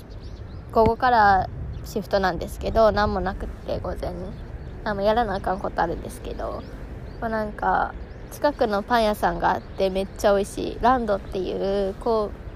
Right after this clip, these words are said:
工人橋の近くにある、めっちゃ美味しくて、あの、売り切れたら閉店する感じの、なんですけど、そこの、あの、ベーグル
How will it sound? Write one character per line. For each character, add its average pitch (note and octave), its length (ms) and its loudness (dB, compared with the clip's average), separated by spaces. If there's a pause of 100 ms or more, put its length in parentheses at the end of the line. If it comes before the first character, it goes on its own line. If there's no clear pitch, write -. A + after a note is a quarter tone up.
(440)
工 C#4+ 320 6
人 C#4 260 -2
橋 C4 460 -2
の G3+ 280 0
近 - 280 -2
く A3+ 140 -4
に G3 120 -4
あ G3+ 80 -2
る、 F#3+ 140 -2
め F#3+ 140 -4
っ A3 40 -4 (100)
ち A3 120 4
ゃ A#3 40 8
美 A#3 60 6
味 A#3 80 0
し - 60 -12
く - 80 -4
て、 - 200 -2
あ F#3 60 4
の、 F3+ 80 -4
売 A3 100 2
り B3+ 120 0
切 C4 140 -4
れ A#3 120 2
た F#3+ 140 2
ら E3+ 200 0 (420)
閉 G3 160 4
店 F3 240 -4
す F3+ 160 -8
る E3 100 -2
感 F3 240 -2
じ F3 140 -4
の、 G#3+ 220 -2 (600)
な A3 100 4
ん G3 60 2
で F#3+ 100 -2
す - 140 -10
け F3+ 120 0
ど、 F3+ 260 4
そ A3+ 160 -6
こ B3 240 6
の、 F#3+ 420 6 (380)
あ G3+ 100 2
の、 F#3 180 0
ベ G#3+ 220 4
ー G#3+ 40 4
グ F#3+ 120 0
ル A#3+ 220 0